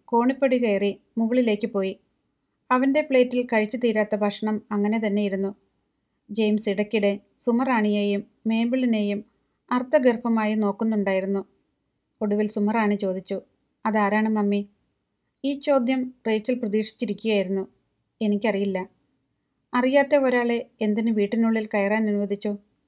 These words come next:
"ഞാൻ അനുവദിച്ചിട്ടാണോ? നിങ്ങളും കണ്ടതല്ലേ?" "മമ്മി, മമ്മിയുടെ മകനോട് ചോദിച്ചോ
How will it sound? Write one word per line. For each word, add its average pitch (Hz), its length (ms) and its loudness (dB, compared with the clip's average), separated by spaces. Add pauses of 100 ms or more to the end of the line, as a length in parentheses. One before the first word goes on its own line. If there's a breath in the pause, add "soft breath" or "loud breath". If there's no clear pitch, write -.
(640)
"ഞാൻ 220 220 0
അനുവദിച്ചിട്ടാണോ? 208 720 0 (480)
നിങ്ങളും 233 340 2
കണ്ടതല്ലേ?" 214 480 2 (1080)
"മമ്മി, 214 360 2 (500)
മമ്മിയുടെ 262 400 4
മകനോട് 233 400 2
ചോദിച്ചോ 208 440 -2